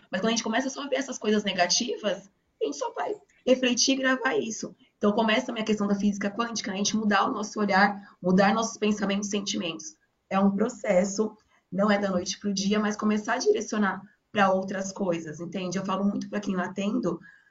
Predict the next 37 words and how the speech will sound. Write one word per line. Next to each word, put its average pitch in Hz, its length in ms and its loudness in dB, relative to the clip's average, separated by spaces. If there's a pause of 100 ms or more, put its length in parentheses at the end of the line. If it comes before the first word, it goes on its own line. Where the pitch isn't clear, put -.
(120)
pra 202 100 0
tomar 226 300 2
cuidado 220 480 0
com 214 120 2
o - 40 8
que 202 160 -2
assiste. 190 680 -4 (520)
Porque 208 340 4
o, 185 340 0
você 208 380 2
grava, 220 680 6 (160)
o 175 80 -2
nosso 226 280 4
cérebro, 202 580 2 (1700)
ele 226 460 6
não 285 220 6
sabe 240 320 6
o 240 40 -6
que 247 80 0
é 233 40 4
realidade 214 440 4
e 220 40 -4
o - 20 -8
que 240 100 -2
não 233 160 -8
é. 190 360 -2
Então 208 180 0
ele 220 80 0
começa 254 380 0
a - 20 -4
gravar 269 340 2
muito 277 460 4
as 214 180 -2
coisas 196 360 -2
que 214 80 -4
a 202 40 0
gente 202 480 -4